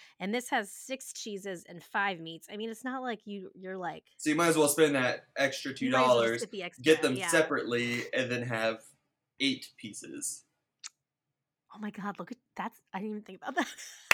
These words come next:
Speaker 1: Yeah, I mean, basically, that's it. It, it, <sighs> I don't know. I mean, we all know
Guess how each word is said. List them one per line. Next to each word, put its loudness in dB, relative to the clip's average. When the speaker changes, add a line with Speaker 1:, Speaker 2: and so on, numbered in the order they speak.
Speaker 1:
Yeah, 4
I -2
mean, -2
basically, 2
that's -4
it. -6
It, -4
it, -8
<sighs> -10
I -2
don't 0
know. -4
I 2
mean, 0
we -2
all 2
know -2